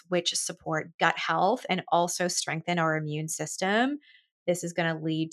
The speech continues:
to better digestion, just better overall gut health, better hormonal health, 'cause we convert a lot of hormones in,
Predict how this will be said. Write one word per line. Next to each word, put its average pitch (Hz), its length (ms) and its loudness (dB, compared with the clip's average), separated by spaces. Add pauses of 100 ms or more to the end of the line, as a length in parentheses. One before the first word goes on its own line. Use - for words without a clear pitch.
to 160 140 0
better 175 280 0
digestion, 196 880 -2
just 160 220 -4
better 175 280 0 (100)
overall 175 680 2
gut 170 240 2
health, 170 680 0 (340)
better 202 340 6
hormonal 185 540 4
health, 175 380 2
'cause 175 160 -2
we 165 80 -2
convert 170 380 -4
a 185 40 2
lot 180 220 4
of 175 140 -6
hormones 180 400 -2
in, 151 120 -12